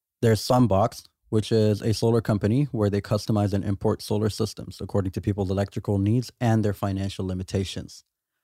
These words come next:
There's Green Cake, which actually aims to rebuild Gaza by producing affordable building blocks from ashes and rubble of the demolished houses.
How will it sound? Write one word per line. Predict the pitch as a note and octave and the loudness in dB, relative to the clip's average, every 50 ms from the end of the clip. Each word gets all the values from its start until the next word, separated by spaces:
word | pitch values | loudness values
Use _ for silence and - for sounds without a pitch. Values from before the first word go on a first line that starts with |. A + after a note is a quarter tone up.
| _ _ _ _ - | _ _ _ _ 2
There's | C3+ B2+ B2 A#2 A2 A2 | 4 4 4 4 2 -2
Green | - - - D3 E3 F3 D#3+ | -6 -2 2 4 4 4 4
Cake, | - - G2+ G2 - - _ _ _ - | 2 0 -2 -2 -4 -12 _ _ _ -4
which | A#2 A2+ - - _ - | -4 -4 -4 -4 _ -2
actually | B2+ A#2+ A#2+ - - C3 A#2+ A#2+ | 0 0 0 2 2 2 4 4
aims | B2 A#2 - - | 2 2 0 0
to | B2+ | 2
rebuild | A2+ A#2 A#2 G#2+ A#2 A2 G2+ | 4 4 4 4 2 2 2
Gaza | G#2 A2 A#2+ A2+ A2 - | 2 0 0 0 -2 -4
by | - F#2 F#2 | -4 -4 -6
producing | - - - G#2 G2+ G#2+ G#2+ - - G#2+ | -4 -4 -4 -2 0 0 0 0 0 -4
affordable | G#2 G2 - - A2+ G#2+ A2 A2 G#2+ F#2+ | -4 -4 -2 0 0 2 2 2 0 0
building | G#2 G2+ G#2 G#2 A#2+ A2+ G#2 | 0 0 2 2 0 0 2
blocks | A#2 A#2 B2 B2 - | 2 0 0 0 -4
from | - - A#2+ G#2 F#2+ - | -6 -4 -4 -4 -2 -2
ashes | A#2+ A2 G#2+ - - G#2+ A#2 | 0 0 0 0 0 0 2
and | G#2+ G2+ G#2+ | 2 4 4
rubble | A#2 A2+ G2+ G2+ F#2+ - - - | 2 2 2 -2 -6 -6 -6 -4
of | - G#2 - | -4 -2 0
the | - G2 | 0 0
demolished | G2 G2 G2 G2 F#2+ F#2 F#2 - - | 2 2 2 2 0 -2 -6 -6 -2
houses. | - G2 G2+ G2 F2+ F#2 F2+ E2 E2+ - - | -2 0 0 0 -2 -4 -6 -8 -10 -14 -20